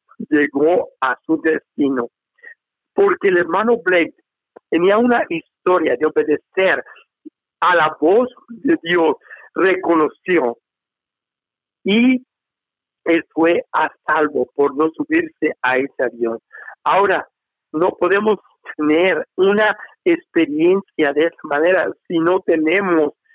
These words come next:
la, la, la, la conexión con Dios. Pero los oídos del hermano Blake fueron abiertos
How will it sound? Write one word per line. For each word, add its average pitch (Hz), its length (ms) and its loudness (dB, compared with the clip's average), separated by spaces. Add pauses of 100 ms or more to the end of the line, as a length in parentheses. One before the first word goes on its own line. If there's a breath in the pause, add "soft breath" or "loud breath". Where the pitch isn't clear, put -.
(180 soft breath)
la, 165 300 2 (840)
la, 175 480 0 (300)
la, 170 320 2 (320)
la 165 280 0
conexión 180 720 -2
con 160 300 -4
Dios. 151 460 0 (540)
Pero 180 220 2
los 180 160 2 (120)
oídos 226 560 2
del 180 160 2
hermano 185 380 -2
Blake 160 280 0
fueron 208 280 -2 (280)
abiertos 156 880 -2